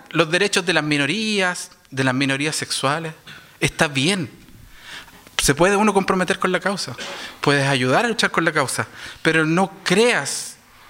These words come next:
en su ideología. Hay que luchar por los derechos de las minorías, eso es cierto, pero esos derechos de minoría y toda esa ideología no pueden establecerse como una verdad opacando a la verdad de Cristo.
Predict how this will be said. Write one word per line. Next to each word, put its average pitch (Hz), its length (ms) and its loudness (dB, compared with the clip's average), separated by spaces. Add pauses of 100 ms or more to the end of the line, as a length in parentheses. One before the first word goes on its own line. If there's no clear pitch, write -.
(200)
en 147 160 2
su - 160 2
ideología. 139 680 0 (720)
Hay 190 120 2
que 247 120 2
luchar 240 500 0 (280)
por 196 160 0
los 202 100 2
derechos 208 320 0
de 202 80 -2
las 202 80 0
minorías, 190 460 -2 (360)
eso 180 220 2
es 165 60 -2
cierto, 180 600 -2 (340)
pero 147 200 4
esos 208 180 2
derechos 202 600 0 (120)
de 151 200 0
minoría 170 360 2
y 147 100 0
toda 165 320 0
esa 156 260 0
ideología 151 560 0
no 180 280 -2
pueden 202 540 2
establecerse 175 640 0
como 185 160 -2
una 180 140 4
verdad 160 400 0 (320)
opacando 175 920 0 (960)
a 156 60 2
la 156 120 4
verdad 147 280 0
de 143 100 2
Cristo. - 400 -4